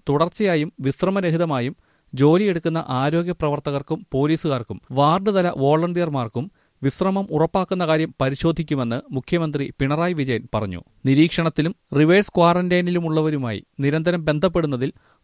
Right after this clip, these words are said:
വാർഡ് തല സമിതികൾക്ക് പ്രധാന പങ്കുണ്ട്. തുടർച്ചയായ ജോലിയിൽ മടുപ്പോ പ്രയാസമോ ഉണ്ടാകുമ്പോൾ അടുത്ത ടീമിനെ നിയോഗിക്കണം. വാർഡ് തല സമിതി സ്ഥിരം സംവിധാനമാണ്. അതിന്റെ ഭാഗമായ വോളണ്ടിയർമാരാണ് വീടുകളിലെത്തുന്നതും ക്വാറന്റൈനിലുള്ളവരെയും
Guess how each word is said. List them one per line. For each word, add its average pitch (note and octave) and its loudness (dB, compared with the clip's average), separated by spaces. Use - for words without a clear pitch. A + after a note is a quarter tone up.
വാർഡ് E3 4
തല F#3 2
സമിതികൾക്ക് D#3+ 0
പ്രധാന D#3 0
പങ്കുണ്ട്. A#2+ -2
തുടർച്ചയായ F#3+ 4
ജോലിയിൽ F3 2
മടുപ്പോ D3+ 2
പ്രയാസമോ E3 2
ഉണ്ടാകുമ്പോൾ D3+ 0
അടുത്ത E3 0
ടീമിനെ D#3+ 0
നിയോഗിക്കണം. B2+ 0
വാർഡ് D3 2
തല D#3+ 4
സമിതി D3+ 0
സ്ഥിരം D#3+ 0
സംവിധാനമാണ്. C#3+ -2
അതിന്റെ E3 0
ഭാഗമായ E3+ 2
വോളണ്ടിയർമാരാണ് D#3+ 0
വീടുകളിലെത്തുന്നതും D#3 0
ക്വാറന്റൈനിലുള്ളവരെയും D#3+ 2